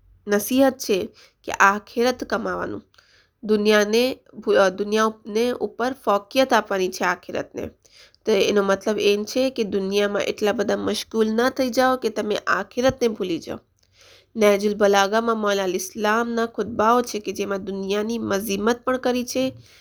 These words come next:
સાથે સાથે દુનિયા આખિરતની ખેતી છે તે પણ કહ્યું છે. બસ ઇન્શાલ્લાહ આપણે નેક્સ્ટ દર્સમાં આ કન્ટિન્યુ કરશું.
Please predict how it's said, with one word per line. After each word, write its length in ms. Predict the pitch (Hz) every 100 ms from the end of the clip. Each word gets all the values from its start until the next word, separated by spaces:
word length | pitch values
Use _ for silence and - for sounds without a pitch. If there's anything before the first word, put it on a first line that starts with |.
| _ -
સાથે 440 | - 247 247 269
સાથે 640 | 269 254 247 262 262 - 208
દુનિયા 460 | 196 202 202 220
આખિરતની 760 | 208 - 196 - 208 208 226 226
ખેતી 460 | - 208 214 240
છે 140 | 233 240
તે 180 | 226 196
પણ 200 | - -
કહ્યું 260 | - 110
છે. 200 | - - - _ _ _ _ - _ 240
બસ 200 | 208 -
ઇન્શાલ્લાહ 600 | 208 196 - 214 208 202
આપણે 200 | 196 202
નેક્સ્ટ 380 | 196 196 196 -
દર્સમાં 600 | 214 220 - 233 247 - -
આ 120 | 190
કન્ટિન્યુ 540 | 196 185 190 220 233 240
કરશું. 600 | 233 233 226 254 247